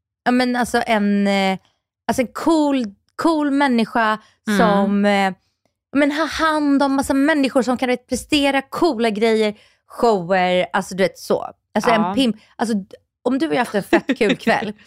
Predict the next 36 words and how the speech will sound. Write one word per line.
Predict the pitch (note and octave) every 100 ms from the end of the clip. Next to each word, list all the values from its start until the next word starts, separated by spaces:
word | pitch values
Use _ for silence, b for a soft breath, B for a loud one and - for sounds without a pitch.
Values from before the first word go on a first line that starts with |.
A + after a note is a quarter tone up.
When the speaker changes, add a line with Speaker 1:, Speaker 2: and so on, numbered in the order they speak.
| -
Speaker 2:
<laughs> | - -
Speaker 1:
och | B3+
jag | A#3+ G#3
bara, | G3
"Shit, | - - A#3
Alex, | - A#3+ G#3
du | G#3
presenterar | A#3 A3+ G#3 B3
mig | A3
så | F#3+ G#3
mycket | G3+ G#3+
roliga | A#3 G3+
människor." | G#3+ A3+ G#3 G3+ - G#3+ G#3 -
Speaker 2:
Mm. | G#3+ G#3 G#3+
Speaker 1:
Vi | G#3
bara | F#3+ G3+ F#3+
kindpussas | - B3+ G#3 A#3 G#3+ G#3
med | G#3 G#3
ytliga | G3+
bekanta, | F#3 G3 A3 G3 F#3 G3+
vi |
hade | G3 F#3+
fett | A3 G3+
kul. | G#3+
Jag | G3
bara, | F#3
"Så | -
det | A#3
var | A3+
så | A3
jävla | F#3+
pimp | - B3+ G#3+ G#3+
master | G#3 A3 G#3 F#3+ - F#3+ F3+
Speaker 2:
Mm. | G#3+ G3+ G#3+
Speaker 1:
queen | C4+ C4 G3+
igår." | F3 -